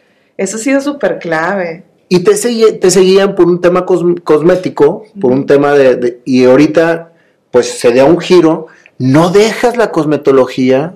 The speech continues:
Speaker 2: aunque tengas estas, vamos a llamarle limitaciones temporales, sigues expresando esa actitud y esa belleza,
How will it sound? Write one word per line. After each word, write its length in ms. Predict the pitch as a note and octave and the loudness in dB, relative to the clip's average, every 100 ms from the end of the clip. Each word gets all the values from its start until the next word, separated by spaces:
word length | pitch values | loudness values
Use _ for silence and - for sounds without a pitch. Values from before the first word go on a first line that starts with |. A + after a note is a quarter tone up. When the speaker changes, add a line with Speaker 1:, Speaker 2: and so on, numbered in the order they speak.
| - | -6
Speaker 2:
aunque 400 | B2 B2+ A#2+ - | -2 -2 -2 -4
tengas 400 | - C3+ D#3+ D#3+ | 0 0 0 -2
estas, 500 | D3+ - D#3 - - - | -6 -2 -2 -4 -16 -8
vamos 380 | B2 C#3 D#3 | -4 -4 -2
a 60 | E3 | 0
llamarle 360 | C#3 C3 C3 D3+ | 0 0 0 0
limitaciones 600 | C#3 C3 B2 - C3+ D3+ | -2 -4 -4 -4 -4 -4
temporales, 720 | D#3+ D3 G#3 A#2 A#2 D#3 - - - - - | -4 0 0 2 0 -2 -6 -20 -20 -20 -18
sigues 500 | - - E3+ E3+ - | -10 -2 0 0 -4
expresando 1040 | - - E3 - - D#3 G3 A3 C#3+ C3 - _ _ _ | -8 -4 -4 -4 -4 -2 -2 0 -2 -2 -8 _ _ _
esa 240 | B2 B2+ F#3 | -2 0 -2
actitud 680 | F#3 - - D3+ E3 E3 - _ _ | -4 -6 2 4 4 2 -8 _ _
y 100 | C3 | 0
esa 180 | D3+ G#3+ | 2 2
belleza, 720 | F#3+ C#3 D3 D#3+ D#3+ B2+ - | 0 2 2 2 0 -6 -6